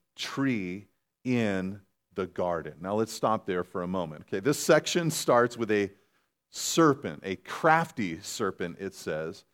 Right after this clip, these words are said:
who is talking to the woman. Okay, we'll talk about that in a second, but let me first point this out to you. In all of creation,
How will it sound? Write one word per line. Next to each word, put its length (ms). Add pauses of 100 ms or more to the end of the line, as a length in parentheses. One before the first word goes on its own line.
(380)
who 160
is 200
talking 800 (220)
to 560 (600)
the 140
woman. 400 (200)
Okay, 200
we'll 140
talk 240
about 260
that 180
in 120
a 40
second, 360
but 120
let 120
me 100
first 460
point 300
this 220
out 240
to 140
you. 140
In 160
all 300
of 120
creation, 800